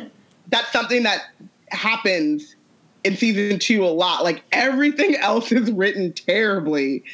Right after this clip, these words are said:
Speaker 2: yet the Doctor is written really well 'cause he is such, or, yeah, he at that point is such a fleshed out, and, like,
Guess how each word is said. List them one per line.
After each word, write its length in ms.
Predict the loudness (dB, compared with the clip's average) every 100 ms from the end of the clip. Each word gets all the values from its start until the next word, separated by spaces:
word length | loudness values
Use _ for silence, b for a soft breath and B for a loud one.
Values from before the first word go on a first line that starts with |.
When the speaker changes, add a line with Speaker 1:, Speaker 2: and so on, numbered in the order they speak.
| B B
Speaker 2:
yet 520 | 0 2 2 0 -4 -4
the 80 | 0
Doctor 400 | 0 0 0 -2
is 140 | 0
written 260 | -2 -2 -2
really 260 | 0 0 0
well 260 | 0 -2
'cause 120 | -4
he 200 | -2 0
is 180 | 0 0
such, 180 | -2 -4 -4 -2
or, 340 | 0 0 -4 -2
yeah, 240 | 0 0
he 260 | -2 0 0
at 100 | -2
that 240 | -4 -4 -2
point 240 | -2 0
is 140 | -2 0
such 220 | 0 2
a 180 | 0 -2 -8
fleshed 440 | -2 0 0 0
out, 460 | 0 2 0 -4 -12 _ _ _ _ -2
and, 120 | 0
like, 360 | 2 0 -6